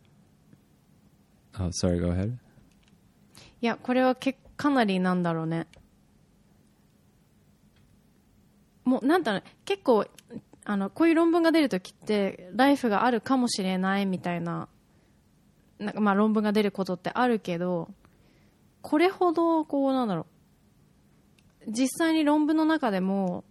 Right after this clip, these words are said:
Speaker 2: あの、生命体があるかもしれないねって結構はっきり書いてあるし、
Speaker 1: うん。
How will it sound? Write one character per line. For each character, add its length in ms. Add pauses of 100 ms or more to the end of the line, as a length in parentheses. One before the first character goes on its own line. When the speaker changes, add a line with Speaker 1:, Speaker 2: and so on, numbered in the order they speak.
(140)
Speaker 2:
あ 100
の、 100
生 180
命 140
体 160
が 120
あ 40
る 100
か 80
も 80
し 80
れ 80
な 120
い 40
ね 100
っ 40
て 100
結 160
構 80
は 100
っ 20
き 140
り 120
書 80
い 100
て 120
あ 100
る 120
し、 440 (1000)
Speaker 1:
う 40
ん。 280